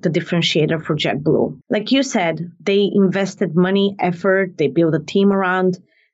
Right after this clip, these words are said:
this whole solution. And the prompt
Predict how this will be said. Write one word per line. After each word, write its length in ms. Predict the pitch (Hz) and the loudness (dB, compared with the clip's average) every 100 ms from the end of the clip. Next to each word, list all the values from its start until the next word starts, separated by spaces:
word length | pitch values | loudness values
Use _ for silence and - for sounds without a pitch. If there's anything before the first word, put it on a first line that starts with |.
| - | -4
this 220 | 185 185 | -2 -2
whole 240 | - 196 | 0 0
solution. 760 | 185 196 185 185 - 175 165 - _ _ _ _ | 0 2 2 2 0 0 0 -4 _ _ _ _
And 300 | - 190 190 - - | -2 0 0 -2 -14
the 220 | 180 196 | -6 -6
prompt 560 | 175 - 233 254 262 | -6 -6 -2 -2 -2